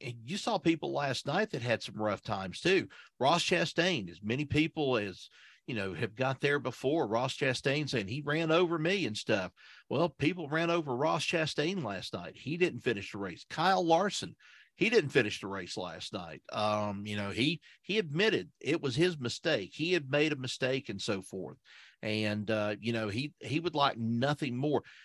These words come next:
How do you have the, um, the bad luck of getting caught up in that wreck, not having that much damage, then going to the pits, taking on all four new tires, and then coming back out onto the track as you're on the apron coming around,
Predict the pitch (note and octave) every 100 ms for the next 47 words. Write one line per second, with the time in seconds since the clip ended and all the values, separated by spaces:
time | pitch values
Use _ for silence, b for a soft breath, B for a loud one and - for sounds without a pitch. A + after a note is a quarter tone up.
0 | b _ - - F3+ A#3 C#4+ G#3 C3+ A2+
1 | - - C3 E3+ D3+ A2 F#2+ A2 G2+ G2
2 | F2 G2 F#2+ E2+ F#2+ - A#2 G#2 F2+ A#2+
3 | C3 C#3+ A#2 A2 B2+ F#2 - G#2 F#2+ A2+
4 | A#2 G2 C#3 C3 B2+ B2 G#2+ G#2 D#2+ G2+
5 | A#2+ G2 - _ b b b b _ _
6 | D#3 F#3 A#3 F#3+ G#3 E3 C#3+ D3+ C3+ C3
7 | - - B2+ A#2 G2+ F2+ B2 - A2 F3
8 | G#3+ F3 F3 F#3 F3+ D#3+ B2+ - A#2+ A2
9 | - - D#3 C#3+ D3 A#2 A2 - D3 E3
10 | - D#3+ D3 C#3+ C#3 C3+ A#2+ F#2 F2 -
11 | - b b A2 A#2 G#2 D#3+ F3+ E3 D#3
12 | D3 D3+ D3 C#3+ B2+ A#2+ - C3+ C3+ -
13 | A#2 G#2 A#2+ B2+ C#3 A2 A2+ D#3 C#3+ G2
14 | - C#3+ C3+ A#2 C#3 C3 A2 G2+